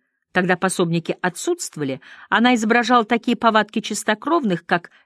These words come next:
зевота, чихание или отрыжка. Ей доставляло удовольствие меня смешить. Юмор — это анархическое кощунство — и тираны не зря его страшатся.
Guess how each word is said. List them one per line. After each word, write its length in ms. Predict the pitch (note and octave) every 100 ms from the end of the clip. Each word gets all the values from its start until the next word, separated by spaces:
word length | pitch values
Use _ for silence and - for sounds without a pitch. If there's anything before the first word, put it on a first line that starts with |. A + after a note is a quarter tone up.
| -
зевота, 680 | D#3 G3 F3 G#3 C4+ B3+
чихание 720 | - F3+ - E3 G#3 G#3 G3+ G3 _ _
или 160 | F#4+ D#4+
отрыжка. 720 | D#3 - D#3 F3+ - D#3+ E3 _ _ _ _
Ей 440 | D3 E3 E3 D#3 -
доставляло 720 | E3+ E3+ - G3+ G#3 D#3 B2
удовольствие 840 | - C#3 D3 F3 G3 - C#3 C3 A#2+ _ _ _
меня 300 | G3+ G3+ F#3
смешить. 720 | - F#3+ F#3 - A2+ - - _ _ _
Юмор — 520 | F#3 A#3 B3+ C3 - _ _ _ -
это 260 | F#3+ G#3 -
анархическое 840 | F#3+ F3+ E3+ - C#4 C4 - B3+
кощунство — 920 | B3 A#3+ - - A#2+ A2 - - G2 - _ _
и 120 | - E3
тираны 420 | E3+ E3 D#3+ E3
не 140 | F3+
зря 260 | F3+ A3+ A3
его 200 | B2 G2+
страшатся. 800 | - G#2 - - G2 - -